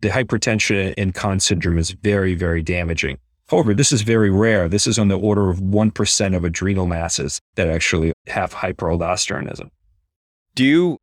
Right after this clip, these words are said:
Speaker 2: I mean, I'm assuming you get a B M P and you're checking to make sure they're not hypokalemic at the same time. Is that right?
Speaker 1: You are, but that's, you know, there's lots of patients with hyperaldo who have normal potassium. So that's not something that, you know, you should, it's, it's sort of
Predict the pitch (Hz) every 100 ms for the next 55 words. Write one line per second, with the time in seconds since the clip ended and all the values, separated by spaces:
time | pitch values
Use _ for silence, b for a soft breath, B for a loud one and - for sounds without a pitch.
0 | _ 120 117 113 107 110 - 123 110 107
1 | 95 110 110 98 117 110 110 107 87 98
2 | - 101 95 113 104 101 101 - 104 98
3 | 98 98 92 98 98 92 98 98 95 92
4 | 90 92 98 95 101 98 95 90 69 95
5 | 98 - _ _ 180 165 135 123 113 127
6 | 120 117 - 127 113 113 123 110 113 117
7 | 104 113 104 98 101 - 101 101 98 101
8 | 92 92 90 87 98 90 95 87 85 80
9 | 90 87 - 82 78 95 87 85 - _
10 | - 101 98 - 90 80 98 82 90 85
11 | 80 - - 92 82 85 90 - - 95
12 | 104 95 - 104 - 98 92